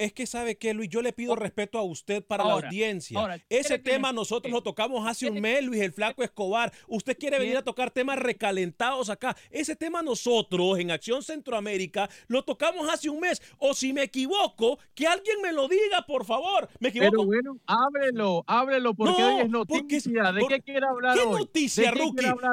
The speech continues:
Speaker 3: hoy?
Speaker 1: Si
Speaker 3: Hay que
Speaker 1: Acción
Speaker 3: hablar de
Speaker 1: Centroamérica,
Speaker 3: eso.
Speaker 1: Acción
Speaker 3: Hay que hablar de
Speaker 1: Centroamérica
Speaker 3: eso.
Speaker 1: siempre está delante de la noticia. ¿Qué noticia es hoy? Lo que nosotros le dijimos hace un mes a la gente.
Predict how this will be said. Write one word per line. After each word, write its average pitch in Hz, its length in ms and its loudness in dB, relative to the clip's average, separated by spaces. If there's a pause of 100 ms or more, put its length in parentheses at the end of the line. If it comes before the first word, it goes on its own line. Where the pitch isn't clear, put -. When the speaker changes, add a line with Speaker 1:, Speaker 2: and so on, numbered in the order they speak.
Speaker 3:
hoy? 233 80 0
Speaker 1:
Si 202 80 4
Speaker 3:
Hay 185 40 2
que 196 60 -2
Speaker 1:
Acción 294 220 2
Speaker 3:
hablar 277 280 4
de 262 80 0
Speaker 1:
Centroamérica, 269 680 2
Speaker 3:
eso. - 180 -8
Speaker 1:
Acción 294 80 2
Speaker 3:
Hay 294 80 2
que - 140 -12
hablar 440 100 4
de 415 160 -2
Speaker 1:
Centroamérica 240 840 2
Speaker 3:
eso. 202 160 -8
Speaker 1:
siempre 320 460 -2
está 330 280 -2
delante 330 460 -2
de 302 100 0
la 240 140 -2
noticia. 240 720 -4
¿Qué - 80 0 (160)
noticia 302 460 -2
es - 100 -8
hoy? 185 240 -2 (140)
Lo 247 180 -2
que - 100 0
nosotros 302 400 -2
le 349 120 -2
dijimos 240 420 -4
hace 285 220 -2
un 208 120 -2
mes 247 140 0
a 311 80 0
la 170 140 -2
gente. 185 640 -4